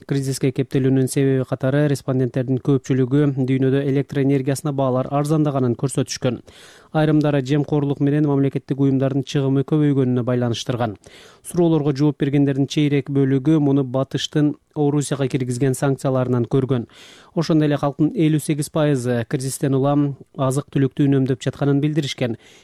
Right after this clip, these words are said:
Былтыр жашоочулардын отуз жети пайызы тамак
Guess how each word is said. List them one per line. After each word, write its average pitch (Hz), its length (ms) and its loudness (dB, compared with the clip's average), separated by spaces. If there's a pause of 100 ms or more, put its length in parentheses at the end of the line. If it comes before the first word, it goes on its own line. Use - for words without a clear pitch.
(120)
Былтыр 143 300 -2
жашоочулардын 143 800 0
отуз 151 400 -2
жети 147 360 0
пайызы 127 580 0
тамак 131 340 -2